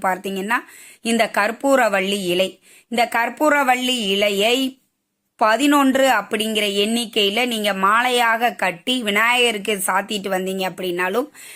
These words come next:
நீங்கள் நினைத்தது நடக்கும். அந்த அளவுக்கு விநாயகருக்கும் இந்த கற்பூரவள்ளிக்குமே நெருங்கிய தொடர்பு உண்டு.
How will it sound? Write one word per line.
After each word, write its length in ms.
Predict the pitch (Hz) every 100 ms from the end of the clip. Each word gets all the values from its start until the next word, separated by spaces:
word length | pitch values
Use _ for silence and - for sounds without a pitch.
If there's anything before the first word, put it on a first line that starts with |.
| -
நீங்கள் 380 | - 220 220 214
நினைத்தது 600 | 208 208 247 240 226 208
நடக்கும். 420 | 202 180 175 202 196
அந்த 340 | 208 247 254
அளவுக்கு 500 | 240 254 262 - 285
விநாயகருக்கும் 960 | 208 208 226 254 269 262 240 233 262
இந்த 240 | 240 226 196
கற்பூரவள்ளிக்குமே 1200 | 196 220 233 277 269 233 214 214 202 220 208 262 - - - -
நெருங்கிய 600 | - 214 240 285 262 233
தொடர்பு 520 | 233 208 196 202 202 180
உண்டு. 360 | 185 180 185